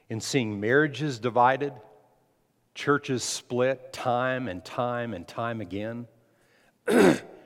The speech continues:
where people don't stay connected, marriage, church life, whatever it is,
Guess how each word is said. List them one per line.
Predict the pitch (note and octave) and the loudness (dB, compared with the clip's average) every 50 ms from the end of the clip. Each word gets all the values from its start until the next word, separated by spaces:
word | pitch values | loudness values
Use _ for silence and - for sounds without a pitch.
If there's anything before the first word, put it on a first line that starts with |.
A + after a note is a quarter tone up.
| - - _ _ _ _ _ _ _ _ _ _ _ _ _ _ _ _ _ _ _ _ _ _ _ - | -20 -20 _ _ _ _ _ _ _ _ _ _ _ _ _ _ _ _ _ _ _ _ _ _ _ 0
where | C#3+ C3+ C3+ C3 | 2 4 4 4
people | B2 - - F3+ F#3 - F#3 D3 | 4 2 -4 -4 -2 0 0 2
don't | A#2+ C3 C3+ C#3 C4 | 2 2 2 2 -2
stay | - - - C#3 B2+ | -6 -2 -2 -2 -2
connected, | - - B2+ B2 B2+ C#3 C#3 - - F2 - - _ _ _ _ _ _ | -2 -4 -4 0 0 0 -2 -4 -10 -18 -18 -20 _ _ _ _ _ _
marriage, | - G#2+ A2+ A#2 B2+ C3+ C3 C3+ B2 A2 - - | -8 -6 -2 -2 0 0 -2 -4 -6 -10 -14 -10
church | - - C3+ B2+ - - | -4 -4 -4 -4 -2 -4
life, | B2+ A#2+ B2 B2 A#2+ - - | -2 -2 -2 -2 -4 -6 -6
whatever | G#2 G#2+ A#2+ B2 A2 A2+ A2+ | -2 0 0 0 0 -2 -2
it | A2 A2+ | -2 -2
is, | A#2+ A#2+ B2 B2+ B2 - | -2 -4 -4 -8 -12 -16